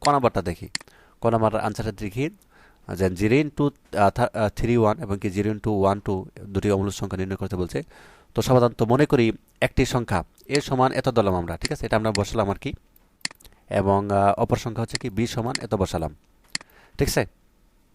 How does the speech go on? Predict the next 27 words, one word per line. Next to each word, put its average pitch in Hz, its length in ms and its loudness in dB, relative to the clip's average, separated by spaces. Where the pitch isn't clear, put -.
এটা 117 120 0
কিন্তু 117 220 4
আমরা 120 180 6
বসালাম 107 420 2
আর 90 80 0
কি। 127 160 -6
তো 113 240 4
স্পষ্টতই - 460 2
ও 156 140 6
বি 139 120 4
উভয় 127 240 6
দুটি 123 340 0
বাস্তব 123 320 -2
সংখ্যা 107 300 -2
এবং 104 240 0
উভয়ের 110 340 2
জিরো 104 240 2
into 107 160 -4
থার্টি 110 300 -2
ওয়ান 107 120 -2
অপেক্ষা, 104 400 -2
আহ, 95 840 2
ছোট - 260 -2
এবং, 104 320 2
আহ, 90 160 -2
জিরো 104 280 0
into 104 200 -2